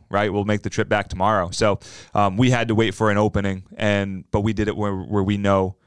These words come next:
where we knew that we were going to be safe. Uh, there were several of us who have a, a lot of boat training. Uh, the, our driver was actually a, um, a certified or licensed as a captain. So,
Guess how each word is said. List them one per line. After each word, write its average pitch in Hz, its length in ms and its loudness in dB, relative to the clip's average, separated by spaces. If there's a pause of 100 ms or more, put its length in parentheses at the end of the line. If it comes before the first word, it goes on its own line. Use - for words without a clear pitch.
where 107 120 0
we 110 100 4
knew 110 200 2
that 95 160 2
we 101 100 2
were 98 100 0
going 98 300 -2
to 104 140 -6
be 92 100 -4
safe. 95 340 -2
Uh, 90 80 2
there 92 120 0
were 92 60 0
several 95 300 2
of 92 80 2
us 92 260 0 (340)
who 104 460 2 (320)
have 101 520 0 (100)
a, 98 180 -4 (200)
a - 80 0
lot 98 200 2
of 90 100 -2
boat 101 200 2
training. 98 420 -2
Uh, 90 260 0
the, 90 500 -6
our 95 140 0
driver 92 360 -2
was 90 120 -6
actually 92 600 -4 (360)
a, 98 300 4
um, 90 360 2 (500)
a 85 240 0
certified 101 560 0
or 90 100 -2
licensed 95 420 -2
as 90 120 -2
a - 40 -12
captain. 87 420 -8
So, 92 280 -2